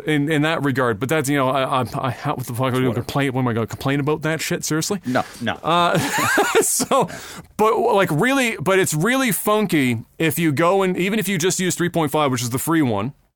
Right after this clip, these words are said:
Speaker 1: and it's twenty twenty-two information, so if you just want to play with it, just know that you might not get the most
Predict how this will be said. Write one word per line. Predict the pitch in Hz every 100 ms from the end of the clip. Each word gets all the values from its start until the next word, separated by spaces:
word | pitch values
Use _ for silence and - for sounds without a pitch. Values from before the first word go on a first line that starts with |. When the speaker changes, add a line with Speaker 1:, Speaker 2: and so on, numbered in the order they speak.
| _ _ _ _ _ _ _ _ _ -
Speaker 1:
and | 151 160
it's | 147
twenty | - 151 202 196
twenty-two | 175 190 175 170 165
information, | 156 156 151 147 151 123
so |
if | 135
you |
just | 147 147
want | 156
to |
play | 139 151 156
with | 143 131
it, | 135
just | 123 151
know | 147 151 147
that | 139 139
you | 135 131
might | 147 143
not | 139
get | 131 143
the | 131
most | 135 139 -